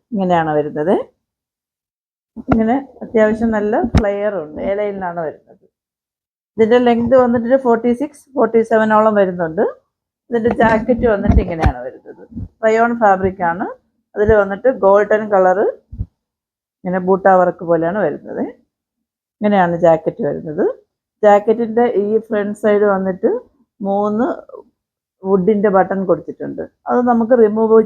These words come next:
ചെയ്യാൻ പറ്റിയ ടൈപ്പിലുള്ളതാണ്. ത്രീ ഫോർ സ്ലീവ് ആണ്. ഇങ്ങനെയാണ് വരുന്നത്. ബാക്ക് സൈഡ്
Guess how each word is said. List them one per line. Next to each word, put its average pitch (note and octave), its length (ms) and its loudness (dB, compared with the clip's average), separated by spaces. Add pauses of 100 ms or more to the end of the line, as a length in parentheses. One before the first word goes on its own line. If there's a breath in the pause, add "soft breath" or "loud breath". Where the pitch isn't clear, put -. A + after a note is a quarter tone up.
ചെയ്യാൻ G#3 280 0
പറ്റിയ G3+ 360 0
ടൈപ്പിലുള്ളതാണ്. E3 760 0 (480)
ത്രീ A3 180 4
ഫോർ G#3+ 220 2
സ്ലീവ് F#3 340 2
ആണ്. F#3+ 160 -2 (360)
ഇങ്ങനെയാണ് F3+ 420 0
വരുന്നത്. D#3+ 400 -4 (840)
ബാക്ക് G#3 300 4
സൈഡ് F#3 200 2